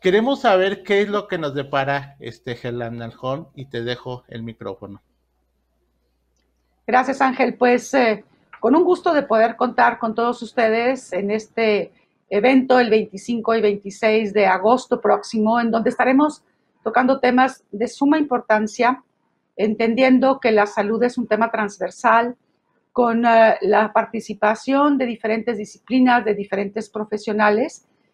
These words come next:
Speaker 2: en donde los temas centrales serán el emprendimiento en salud, la ciencia de datos, la salud digital,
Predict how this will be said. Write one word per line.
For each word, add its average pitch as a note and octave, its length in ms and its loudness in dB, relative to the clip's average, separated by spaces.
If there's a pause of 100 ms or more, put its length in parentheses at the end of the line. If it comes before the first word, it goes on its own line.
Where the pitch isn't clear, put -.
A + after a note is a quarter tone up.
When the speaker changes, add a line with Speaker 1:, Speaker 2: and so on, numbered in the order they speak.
(160)
Speaker 2:
en A#3 160 2
donde A3+ 200 0
los A3 200 -2
temas C#4+ 280 4
centrales B3 480 2
serán A3 240 2
el A#3 80 2
emprendimiento G#3+ 840 0
en C4 80 2
salud, A3 500 -2 (540)
la F#3+ 140 4
ciencia C#4 480 2
de A3+ 140 2
datos, A3 800 0
la G#3 160 2
salud A3 440 0
digital, A3+ 800 0